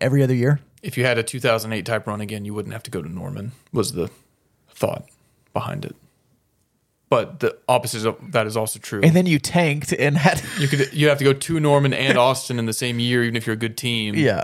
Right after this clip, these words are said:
Speaker 2: And, but, you know,
Speaker 1: Not
Speaker 2: Te-
Speaker 1: well thought out,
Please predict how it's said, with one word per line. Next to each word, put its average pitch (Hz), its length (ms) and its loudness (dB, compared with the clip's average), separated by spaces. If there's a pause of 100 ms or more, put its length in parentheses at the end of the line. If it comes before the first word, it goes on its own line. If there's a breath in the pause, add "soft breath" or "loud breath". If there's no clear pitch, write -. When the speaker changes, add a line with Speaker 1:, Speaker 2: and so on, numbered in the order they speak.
Speaker 2:
And, - 240 -6 (2500)
but, - 240 2
you 123 100 -2
know, 104 60 -2
Speaker 1:
Not 151 160 4
Speaker 2:
Te- 123 60 2
Speaker 1:
well 120 120 6
thought 107 260 2
out, 104 200 0